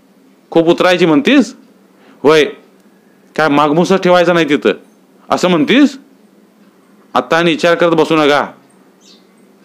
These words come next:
मग चल आधी खोप उतरू आणि मग गाडी मागायला परत येऊ." "शहाणा हैसा,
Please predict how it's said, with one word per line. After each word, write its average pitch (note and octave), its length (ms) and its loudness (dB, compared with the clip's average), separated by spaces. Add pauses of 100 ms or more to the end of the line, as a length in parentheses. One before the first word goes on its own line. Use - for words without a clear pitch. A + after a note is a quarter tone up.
(380)
मग C#3 100 0
चल G3+ 240 0
आधी G3 240 2
खोप F#3 200 2
उतरू E3+ 300 2 (140)
आणि C#3+ 140 0
मग D#3 200 0
गाडी D#3+ 220 0
मागायला D#3 360 2
परत C#3+ 240 0
येऊ." B2 200 2 (2000)
"शहाणा C#3 320 0
हैसा, C3 400 0